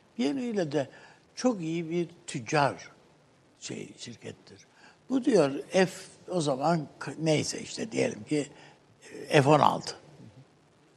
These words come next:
falan. Bunların diyor yedek depoları var. Şimdi bunlar diyor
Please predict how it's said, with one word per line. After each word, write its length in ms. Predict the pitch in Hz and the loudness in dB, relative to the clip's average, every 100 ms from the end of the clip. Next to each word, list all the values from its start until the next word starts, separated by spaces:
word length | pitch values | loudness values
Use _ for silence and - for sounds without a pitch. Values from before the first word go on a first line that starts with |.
| _ - | _ -10
falan. 260 | 147 233 - - - - - - - _ _ - | -6 -6 -8 -16 -20 -20 -20 -20 -20 _ _ 0
Bunların 300 | 202 240 240 | 4 4 6
diyor 160 | 175 | 6
yedek 640 | 123 117 151 147 202 202 - | 6 6 8 12 10 10 4
depoları 540 | 156 156 147 147 147 | 4 6 6 6 4
var. 160 | 101 - - - _ _ _ - - - | 0 -6 -16 -20 _ _ _ -20 -20 -6
Şimdi 280 | 220 226 220 | -2 0 0
bunlar 380 | 233 254 240 | 6 6 8
diyor 180 | 202 160 | 6 6